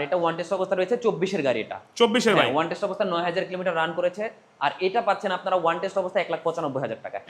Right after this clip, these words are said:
Speaker 2: এক লক্ষ পঁচানব্বই?
Speaker 1: পঁচানব্বইতে।
Speaker 2: চব্বিশের Xconnect এবিএস।
Speaker 1: জি।
Speaker 2: Xconnect এবিএস ডাবল ডিস্ক দুই হাজার চব্বিশ।
Speaker 1: চব্বিশ।
Speaker 2: পাচ্ছি কততে?
Speaker 1: এক লাখ পঁচানব্বইতে।
Speaker 2: এক লক্ষ পঁচানব্বই হাজারে।
Speaker 1: জি।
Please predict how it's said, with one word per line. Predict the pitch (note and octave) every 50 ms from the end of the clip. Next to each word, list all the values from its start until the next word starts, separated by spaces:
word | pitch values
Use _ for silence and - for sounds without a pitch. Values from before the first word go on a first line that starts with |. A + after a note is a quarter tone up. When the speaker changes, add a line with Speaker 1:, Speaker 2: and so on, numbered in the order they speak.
| D#3
Speaker 2:
এক | G3+ A3+
লক্ষ | B3 A#3+ C4+ C4 B3+
পঁচানব্বই? | C4 C4 C#4 C4+ C4 G3+ F#3 D#3+ D#3 E3
Speaker 1:
পঁচানব্বইতে। | D#3+ E3 D#3+ D3 C3 A#2+ A2+ - G2+ G2 - - -
Speaker 2:
চব্বিশের | B3 B3+ B3+ B3+ B3 C#4 C4+ - C#4+ C#4 C#4+ C4+ B3+ B3+
Xconnect | - - - C4+ C#4 C#4 C4+
এবিএস। | B3+ B3 A3 E3 - - - - B2+ B2
Speaker 1:
জি। | E3 B2 - - - - - _ - - G#3+ A3+
Speaker 2:
Xconnect | A3 - - C4+ C4+ C4+ C4 C4+
এবিএস | C4 C4+ C4+ C4+ B3+
ডাবল | C4 B3+ C4 C4 C#4+
ডিস্ক | C#4+ A#3+ G#3+
দুই | B3+ B3+
হাজার | B3+ B3+ B3+ D4+
চব্বিশ। | D4+ D4 C#4+ C#4 A3 F3+ - -
Speaker 1:
চব্বিশ। | F3+ D#3+ - B2 G#2 G2 -
Speaker 2:
পাচ্ছি | G3+ F#3+ - - A#3+
কততে? | B3+ B3 B3+ A#3+ C#4 D4 F#4 F4+ - - - - E3+
Speaker 1:
এক | E3+ E3 F#3+
লাখ | F#3+ - F#3+
পঁচানব্বইতে। | F3+ - F#3 E3+ C#3 A#2 A#2+ - - - - F#3
Speaker 2:
এক | F#3+ - B3
লক্ষ | B3 B3 B3+ B3+ - -
পঁচানব্বই | C4+ C#4 C#4 C#4+ C4+ C4 A#3 A3+ G3+ G3+
হাজারে। | F#3 E3+ E3 C3+ A#2 A#2+
Speaker 1:
জি। | A#2+